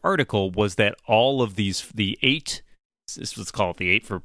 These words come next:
this purposes, eight, seven S, and seven S Plus would essentially all be ha-, all have the same processor,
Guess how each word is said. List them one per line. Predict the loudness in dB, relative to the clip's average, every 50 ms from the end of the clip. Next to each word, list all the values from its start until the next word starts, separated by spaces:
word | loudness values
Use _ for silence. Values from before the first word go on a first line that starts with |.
| -10
this | -10 -10 -8 -8 -8 -8 -6
purposes, | -6 -8 -6 -6 -6 -6 -4 0
eight, | 0 2 2 0 -2 -6
seven | 0 2 2 4 4 2
S, | 0 0 -2 -4
and | -4 0
seven | 0 0 2 2 0
S | 0 -2
Plus | -4 -4 0 0 0 0 0 -4
would | -4 -4
essentially | -2 -2 -2 -2 0 0 0 0 0
all | 2 0 0
be | 2 0 -2
ha-, | -2 -4 -8 -8 -6 -2 2
all | 2 2 2
have | 2 0 -4
the | -4
same | -4 -2 -2 -2 -2
processor, | -4 -10 -4 -2 -2 -2 -2 -4 -8 -10 -10 -12 -14 -18